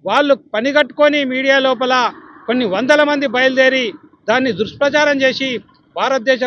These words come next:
ప్రజలందరినీ కూడా తప్పుదోవ పట్టించేటువంటి ప్రయత్నం చేస్తున్నారు. కాబట్టి రాజ్యాంగ అనుకూల శక్తులందరూ కూడా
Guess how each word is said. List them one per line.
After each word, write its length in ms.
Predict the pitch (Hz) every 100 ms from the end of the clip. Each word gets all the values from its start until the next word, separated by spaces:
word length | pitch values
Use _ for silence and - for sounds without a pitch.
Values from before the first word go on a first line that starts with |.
| 202
ప్రజలందరినీ 540 | 214 262 269 269 269
కూడా 340 | 247 247 240 214 _ _ 220
తప్పుదోవ 420 | 220 262 269 262
పట్టించేటువంటి 760 | 240 247 220 240 226 233 214 220
ప్రయత్నం 520 | 202 208 240 226 247 220 220
చేస్తున్నారు. 360 | 233 262 247 233
కాబట్టి 360 | 240 240 285 302 - _ _ _
రాజ్యాంగ 480 | 185 233 220 277 277 254
అనుకూల 280 | 247 262 262
శక్తులందరూ 600 | - 226 247 262 254 262
కూడా 220 | 254 254